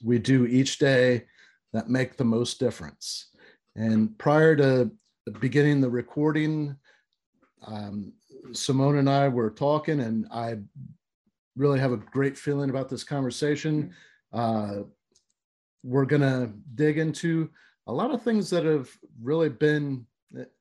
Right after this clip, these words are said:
Speaker 1: in the media and just things that are real, well, very prevalent in our culture today. So, um,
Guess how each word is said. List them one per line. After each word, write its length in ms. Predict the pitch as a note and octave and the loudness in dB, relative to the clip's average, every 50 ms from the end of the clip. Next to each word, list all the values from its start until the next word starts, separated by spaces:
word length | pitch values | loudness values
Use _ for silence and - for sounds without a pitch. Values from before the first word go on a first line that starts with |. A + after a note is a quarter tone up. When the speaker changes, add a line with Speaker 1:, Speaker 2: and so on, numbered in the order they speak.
| - | -6
Speaker 1:
in 120 | - C#3 B2+ | -4 -2 -2
the 60 | A#2+ | 0
media 720 | G#2 G2+ A#2 D3+ E3 D#3 E3 E3 E3 E3 D#3+ D#3+ D3+ - - | 0 0 2 2 2 4 4 4 6 6 4 4 2 -2 -4
and 400 | A2+ B2 A2+ G#2+ G#2 G2 G2 F#2+ - _ _ _ _ _ _ _ _ _ _ - | -6 -6 -6 -6 -8 -10 -12 -14 -18 _ _ _ _ _ _ _ _ _ _ -10
just 460 | - - - - - - - - - - - - - - - - - - - _ _ _ _ _ | -10 -8 -8 -10 -14 -16 -16 -18 -20 -20 -20 -20 -20 -20 -20 -20 -20 -20 -20 _ _ _ _ _
things 260 | - E3 E3 D#3 C#3+ - | 0 0 2 2 4 4
that 120 | E3 D3+ | 4 6
are 400 | C#3+ C3+ C3 B2 A2+ A2 G#2+ _ _ _ _ _ _ _ _ _ _ _ _ _ _ _ _ _ _ _ _ _ _ _ _ _ _ _ _ _ _ _ _ _ _ _ _ - | 6 4 4 2 0 -2 -6 _ _ _ _ _ _ _ _ _ _ _ _ _ _ _ _ _ _ _ _ _ _ _ _ _ _ _ _ _ _ _ _ _ _ _ _ -4
real, 320 | C#3 C#3+ C3 - - - _ _ _ _ _ _ _ _ _ _ _ _ | -2 -2 -2 -2 -4 -14 _ _ _ _ _ _ _ _ _ _ _ _
well, 180 | - G#2+ C3+ D#3+ | -8 -6 -6 -4
very 280 | B2+ A2+ C#3 C#3 B2+ - | 0 0 2 2 0 0
prevalent 560 | - - - C#3+ C3+ C#3 C3+ B2+ B2 A#2 A#2+ | -4 -6 -2 0 0 0 0 -2 -4 -4 -6
in 100 | A#2+ A2+ | -6 -6
our 140 | G#2+ G2+ - | -6 -8 -8
culture 360 | - - B2 B2 B2 - A#2+ | -4 -2 -2 0 0 -2 -6
today. 380 | - - A2+ G2+ A2+ A#2 A2+ | -6 -6 -6 -6 -4 -4 -4
So, 360 | A2 - - B2+ A#2+ A2 - - _ - - - _ _ - | -4 -4 -4 -4 -4 -4 -6 -10 _ -20 -20 -20 _ _ -6
um, 380 | - B2+ B2 A#2+ A#2+ A#2 A2 | -4 -2 -2 -2 -2 -4 -6